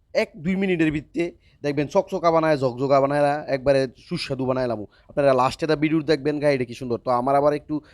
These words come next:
কারিগরি সম্পর্কে ধারণা আছে, বেশি গুতাগুতি করতে পছন্দ করি। তো প্রথমে লইলাম এই বোতলটার মধ্যে মনে করেন না পানি, পানি লইছি না, এটা হইলো গিয়া, উম, কেরাসিন, অকটেন দুইটা মিয়াইয়া তারপর গাড়িটার মধ্যে প্রথমে স্প্রে করতাছি।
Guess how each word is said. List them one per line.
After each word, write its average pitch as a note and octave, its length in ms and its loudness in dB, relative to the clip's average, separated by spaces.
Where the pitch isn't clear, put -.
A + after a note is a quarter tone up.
কারিগরি E3 320 2
সম্পর্কে D3+ 400 -2
ধারণা C3+ 300 2
আছে, D3 160 -4
বেশি D3 180 -6
গুতাগুতি C#3 380 -8
করতে C#3+ 220 -6
পছন্দ C#3+ 300 -6
করি। D#3 160 0
তো - 120 -8
প্রথমে D#3+ 360 2
লইলাম E3 400 4
এই D#3+ 200 0
বোতলটার D3+ 420 -2
মধ্যে D3+ 180 -4
মনে D#3+ 160 -2
করেন E3 180 2
না D#3+ 100 2
পানি, F3+ 300 -4
পানি D3+ 200 -4
লইছি D#3 240 -4
না, E3 100 -4
এটা C3+ 140 -8
হইলো D3+ 160 0
গিয়া, D#3+ 220 2
উম, D#3 120 2
কেরাসিন, D#3+ 480 0
অকটেন D3 400 -2
দুইটা D#3 200 2
মিয়াইয়া D3+ 400 0
তারপর C3 260 -4
গাড়িটার C#3+ 260 2
মধ্যে C#3 180 -6
প্রথমে D3 280 -6
স্প্রে - 240 -10
করতাছি। B2 300 -10